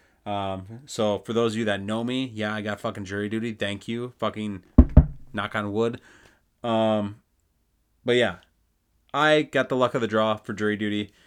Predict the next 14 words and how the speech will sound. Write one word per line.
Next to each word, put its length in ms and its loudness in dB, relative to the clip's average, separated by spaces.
I 80 0
don't 80 4
know 80 4
if 80 0
I 120 0
wanna 320 0
do 160 2
it 180 -2
or 400 0
what 240 2
the 60 -2
deal 280 -2
is, 180 -4
but 320 -4